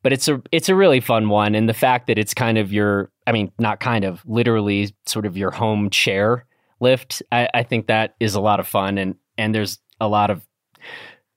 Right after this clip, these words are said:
good skiing in there, uh, unless, I guess I mean horrendous skiing. <laughs> If, uh, if I, if I'm to join the ranks of the, uh, the internet commenters, I did wanna maybe talk about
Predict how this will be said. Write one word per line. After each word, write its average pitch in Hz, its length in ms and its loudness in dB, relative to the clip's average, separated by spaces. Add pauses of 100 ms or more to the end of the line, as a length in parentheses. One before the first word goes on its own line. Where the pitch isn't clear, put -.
(340)
good 175 200 4
skiing 117 540 2 (460)
in 107 220 2
there, 98 360 2
uh, 139 80 2 (140)
unless, 135 640 2
I 120 60 -2
guess 113 200 -2
I 113 100 2
mean 110 260 2 (160)
horrendous 117 760 0
skiing. 110 580 0
<laughs> - 100 -6 (800)
If, 220 720 -2
uh, 113 380 4
if 120 180 -2
I, 110 140 2
if 107 260 -2
I'm 113 240 2
to 101 80 -4
join 117 260 2
the 107 100 2
ranks 104 340 0
of 104 100 -4
the, 98 260 0
uh, 92 220 2 (680)
the 98 260 -2 (140)
internet 107 500 2 (240)
commenters, 92 800 -2 (380)
I 156 100 2
did 196 240 2
wanna 294 200 4
maybe 226 180 4
talk 147 340 0
about 104 440 0